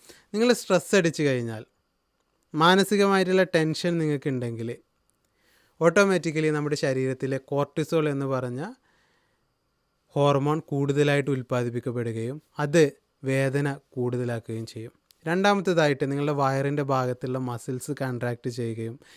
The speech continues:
ഗർഭാശയ മുഖത്തേക്കും ഗർഭാശയത്തിലേക്കുള്ള രക്തക്കൊഴലുകളെ അത് ബാധിക്കുകയും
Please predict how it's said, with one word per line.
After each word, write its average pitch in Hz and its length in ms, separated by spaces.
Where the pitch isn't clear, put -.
ഗർഭാശയ 135 600
മുഖത്തേക്കും 123 640
ഗർഭാശയത്തിലേക്കുള്ള 123 1160
രക്തക്കൊഴലുകളെ 135 1400
അത് 131 140
ബാധിക്കുകയും 123 720